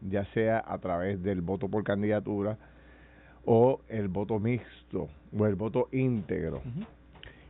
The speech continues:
Speaker 1: Y entonces estábamos viendo una radiografía que preparó Colbert, un poco de las unidades electorales, cómo rompió ese voto,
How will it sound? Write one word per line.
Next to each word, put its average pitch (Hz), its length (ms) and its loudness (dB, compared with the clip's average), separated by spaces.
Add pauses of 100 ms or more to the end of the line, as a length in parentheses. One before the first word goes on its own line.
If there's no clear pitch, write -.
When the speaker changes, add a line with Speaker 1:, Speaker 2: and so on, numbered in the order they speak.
Speaker 1:
Y 104 80 2
entonces 131 460 4
estábamos 113 420 0
viendo 123 320 2
una 120 180 0
radiografía 123 520 2
que 120 80 0
preparó 120 340 -2
Colbert, 113 540 -2
un 104 160 -8
poco 120 380 -2
de 107 120 -2
las 95 180 -2
unidades 98 400 0
electorales, 113 800 0 (240)
cómo 110 320 -4
rompió 110 560 2 (960)
ese 110 260 2
voto, 110 420 0